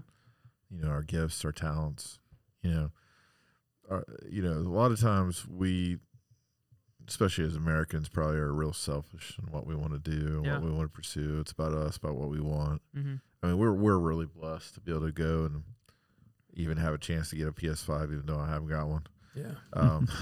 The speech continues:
Speaker 1: <laughs> you know, to, to have, be able to go see movies, things like that. I mean, just the fact that we were able to have T Vs,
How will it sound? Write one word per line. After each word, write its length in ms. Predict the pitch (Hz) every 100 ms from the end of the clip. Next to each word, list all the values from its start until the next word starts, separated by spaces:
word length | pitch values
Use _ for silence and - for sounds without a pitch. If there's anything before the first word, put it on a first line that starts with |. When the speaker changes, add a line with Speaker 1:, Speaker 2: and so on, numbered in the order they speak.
| -
Speaker 1:
<laughs> 720 | 110 - - - - - _
you 180 | - 95
know, 80 | 82
to, 180 | 82 82
to 200 | 90 87
have, 160 | 90
be 80 | 87
able 100 | 90
to 60 | 85
go 160 | 85
see 160 | 85 87
movies, 580 | 80 82 80 82 80 -
things 180 | 85 78
like 160 | 78
that. 280 | 80 78 78 73
I 40 | 73
mean, 180 | 78 76
just 200 | 82 -
the 100 | 78
fact 300 | - 80 -
that 80 | 80
we 160 | 76
were 80 | 78
able 220 | 80 78
to 80 | 78
have 240 | 78 78 78
T 240 | 82 78
Vs, 480 | 78 80 78 -